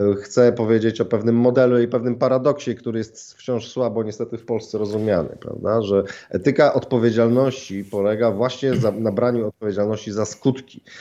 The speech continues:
W związku z czym, jeżeli, m, em, mam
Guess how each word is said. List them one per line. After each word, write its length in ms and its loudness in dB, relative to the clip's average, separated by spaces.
W 40 -20
związku 260 -4
z 20 -4
czym, 300 2
jeżeli, 540 2
m, 180 -4
em, 1000 0
mam 360 2